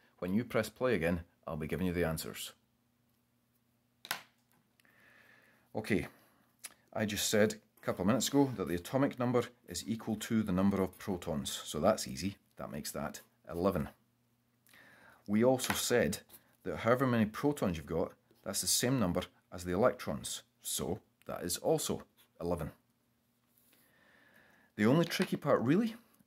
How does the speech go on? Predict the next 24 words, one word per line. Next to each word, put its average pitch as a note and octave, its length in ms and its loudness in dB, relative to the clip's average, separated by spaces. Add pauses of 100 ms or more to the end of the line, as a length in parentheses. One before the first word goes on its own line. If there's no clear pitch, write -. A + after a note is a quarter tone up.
is A#2 340 0
the G#2 140 -6
number B2+ 300 4
of G#2+ 260 2
neutrons. G2+ 680 2 (540)
But F2+ 100 -6
we B2+ 200 4
know C#3 200 4
that F#2 180 0
twenty-three B2+ 800 -2 (380)
equals G#2 460 -4 (100)
protons B2 640 -2 (160)
plus - 480 -4 (260)
neutrons. F#2+ 640 -2 (1200)
And G2 220 -4
protons, A2+ 400 0
of - 80 -14
course, G2+ 420 -4
are G2 160 -4
eleven. A2 400 2 (340)
So - 160 -8
twenty-three C3 840 -2 (240)
equals F2+ 260 -6
eleven C3+ 440 6